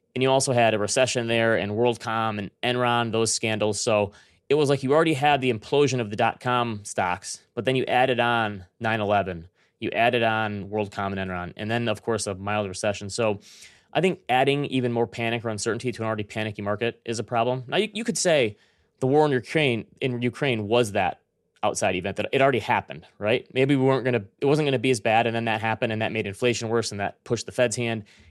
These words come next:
and all these other things. So, and now, since I am a glass half full guy, like, what if, people always think a black swan has to be this negative situation,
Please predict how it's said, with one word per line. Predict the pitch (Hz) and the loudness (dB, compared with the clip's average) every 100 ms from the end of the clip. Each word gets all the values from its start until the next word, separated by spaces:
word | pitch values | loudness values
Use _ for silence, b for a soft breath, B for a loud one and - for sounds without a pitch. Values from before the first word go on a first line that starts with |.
| - | -2
and | 120 | 2
all | 127 | 4
these | 127 | 4
other | 120 107 | 2 0
things. | 117 120 101 92 | -2 -2 -2 -2
So, | 113 104 95 b b b b b b _ _ _ _ - - | 0 0 -2 b b b b b b _ _ _ _ -16 -4
and | 180 - _ _ _ - | -4 -4 _ _ _ -2
now, | 185 117 117 - _ _ _ - | 2 2 0 -6 _ _ _ -8
since | - 160 | -2 2
I | |
am | 165 | 4
a | 151 | 4
glass | 143 139 - | 4 4 2
half | 131 113 | 0 0
full | 123 | 0
guy, | 98 90 95 123 | 0 0 -2 -4
like, | 123 | 0
what | 135 202 | 0 0
if, | - - - | -2 -18 -6
people | 170 180 | -2 2
always | 160 147 | 2 2
think | 123 | 0
a | |
black | 107 117 117 | 0 0 0
swan | 123 117 | -2 -2
has | 107 104 | 0 -2
to | 104 | -4
be | 104 | -4
this | 95 | -4
negative | 104 101 98 92 | -2 -2 -2 -4
situation, | 92 - 82 - - | -8 -8 -8 -8 -14